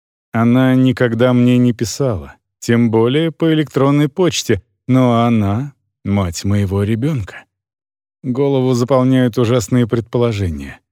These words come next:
Форти упал с лестницы. Форти утонул в бассейне. Няня Тресса украла Форти. Я хватаю грёбаный телефон, шагаю туда-сюда и набираю номер Лав Квин.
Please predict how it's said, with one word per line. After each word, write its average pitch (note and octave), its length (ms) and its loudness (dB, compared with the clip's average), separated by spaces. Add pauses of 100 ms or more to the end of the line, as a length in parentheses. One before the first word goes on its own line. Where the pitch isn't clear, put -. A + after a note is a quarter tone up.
(440)
Форти F3 420 -2
упал E3 340 2
с - 120 -4
лестницы. G#2 600 0 (480)
Форти B2 400 0
утонул C3+ 480 2
в B2 80 -4
бассейне. C3 680 0 (420)
Няня F3 380 0
Тресса E3+ 520 0
украла D#3+ 540 0
Форти. G#2 560 -2 (480)
Я C#3 440 -2
хватаю D3 680 0
грёбаный D3+ 480 2
телефон, D#3+ 680 0
шагаю D#3+ 760 0
туда-сюда E3 680 0
и E3+ 240 -2
набираю F3 840 2
номер C3 640 2
Лав G2+ 580 0
Квин. D#2 480 -6